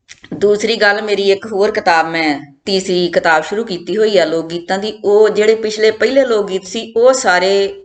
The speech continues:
ਜਿੰਨੇ ਦੋ ਕਿਤਾਬਾਂ 'ਚ ਹੈਗੇ ਆ, ਪੰਜ ਛੇ ਸੌ ਆਈਟਮ ਆ, ਉਹ ਮੈਨੂੰ ਜ਼ੁਬਾਨੀ ਯਾਦ ਸੀਗੀ ਮੇਰੇ ਬਚਪਨ ਤੋਂ, ਜੋ ਮੈਂ ਸਿੱਖਿਆ ਸੀਗਾ ਉਹ ਉਹਨਾਂ ਕਿਤਾਬਾਂ 'ਚ ਮੈਂ ਉਹ ਲਿਖਿਆ। ਤੇ ਹੁਣ ਜਿਹੜੀ ਕਿਤਾਬ ਛਪਣੀ ਆ ਉਹਦੇ ਵਿੱਚ ਮੈਂ ਤੁਹਾਡੇ ਵਰਗੀਆਂ ਭੈਣਾਂ ਬੀਬੀਆਂ ਕੋਲੋਂ ਜਿੱਥੇ ਕਿਤੇ ਮੈਨੂੰ ਕੋਈ ਮਿਲ ਜਾਵੇ ਮੈਂ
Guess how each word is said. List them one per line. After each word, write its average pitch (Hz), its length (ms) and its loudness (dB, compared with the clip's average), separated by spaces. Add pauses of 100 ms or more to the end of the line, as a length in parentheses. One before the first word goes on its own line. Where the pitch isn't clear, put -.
ਜਿੰਨੇ 190 400 -4
ਦੋ 196 200 2
ਕਿਤਾਬਾਂ 185 420 0
'ਚ 180 80 -6
ਹੈਗੇ 190 380 0
ਆ, 180 180 0
ਪੰਜ 175 200 -2
ਛੇ 170 120 -6
ਸੌ 180 320 -2 (720)
ਆਈਟਮ 180 380 0
ਆ, 208 80 2
ਉਹ 214 260 4
ਮੈਨੂੰ 190 360 0
ਜ਼ੁਬਾਨੀ 175 460 0
ਯਾਦ 160 220 2
ਸੀਗੀ 214 360 -6
ਮੇਰੇ 180 220 0
ਬਚਪਨ 170 400 -2
ਤੋਂ, 185 120 0
ਜੋ 165 260 -2
ਮੈਂ 160 120 -2
ਸਿੱਖਿਆ 156 340 -2
ਸੀਗਾ 180 260 0
ਉਹ 190 260 2
ਉਹਨਾਂ 196 200 0
ਕਿਤਾਬਾਂ 160 360 0
'ਚ 170 100 -4
ਮੈਂ 160 120 -2
ਉਹ 156 140 0
ਲਿਖਿਆ। 240 380 2 (600)
ਤੇ 247 160 6
ਹੁਣ 208 300 -2
ਜਿਹੜੀ 254 280 0
ਕਿਤਾਬ 226 400 4
ਛਪਣੀ 214 500 -2
ਆ 226 220 -2 (100)
ਉਹਦੇ 233 360 4
ਵਿੱਚ 214 280 4
ਮੈਂ 185 480 2
ਤੁਹਾਡੇ 185 420 0
ਵਰਗੀਆਂ 175 420 0
ਭੈਣਾਂ 180 340 0
ਬੀਬੀਆਂ 160 380 -4
ਕੋਲੋਂ 170 240 -2
ਜਿੱਥੇ 175 400 -2
ਕਿਤੇ 175 220 -2
ਮੈਨੂੰ 170 300 -6
ਕੋਈ 170 160 -4
ਮਿਲ 160 240 0
ਜਾਵੇ 170 300 0
ਮੈਂ 151 340 -4